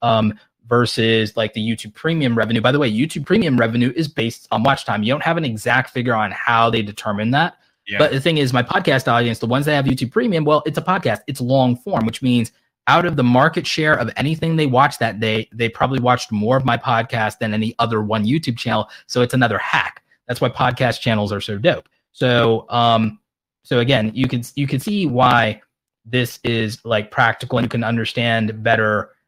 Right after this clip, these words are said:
Speaker 1: how, like, my YouTube system, like, kind of works is, one, I'm partnering with, um, brands for brand deals strategically, affiliate partners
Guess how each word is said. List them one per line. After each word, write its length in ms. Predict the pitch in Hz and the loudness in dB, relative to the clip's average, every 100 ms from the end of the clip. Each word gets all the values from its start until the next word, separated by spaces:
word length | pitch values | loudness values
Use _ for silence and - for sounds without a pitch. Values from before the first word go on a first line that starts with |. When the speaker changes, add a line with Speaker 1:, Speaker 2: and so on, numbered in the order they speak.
| _ | _
Speaker 1:
how, 540 | - 123 117 113 110 - | 0 4 4 4 2 -2
like, 180 | 110 110 | -2 0
my 220 | 110 110 | 0 2
YouTube 380 | 107 110 - 107 | 0 -2 -4 -6
system, 640 | - 107 - 110 104 98 _ _ - - - | -6 -8 -4 -2 -2 -4 _ _ -20 -20 -4
like, 180 | 110 110 | -4 0
kind 180 | 131 110 | 0 0
of 120 | 104 | 0
works 260 | 120 113 | -2 -2
is, 280 | 113 110 104 | -4 -4 -6
one, 280 | 123 123 110 - | -2 0 0 0
I'm 160 | 113 | -2
partnering 600 | - 147 143 147 143 135 | 0 0 2 2 2 2
with, 360 | 117 117 113 - | 0 -2 -4 -4
um, 460 | 113 110 107 107 - _ _ | 0 0 0 -2 -8 _ _
brands 680 | 110 117 127 131 127 127 120 | -6 2 4 4 4 2 0
for 140 | - | -4
brand 340 | 110 113 113 113 | -2 0 0 0
deals 200 | 113 110 | -2 -4
strategically, 880 | - 110 117 107 107 113 110 107 107 _ _ - | -4 -6 -4 -4 -4 -2 -2 -2 -6 _ _ -14
affiliate 400 | - 135 131 123 | -4 0 0 0
partners 520 | 131 117 113 113 110 | 0 0 0 -2 -4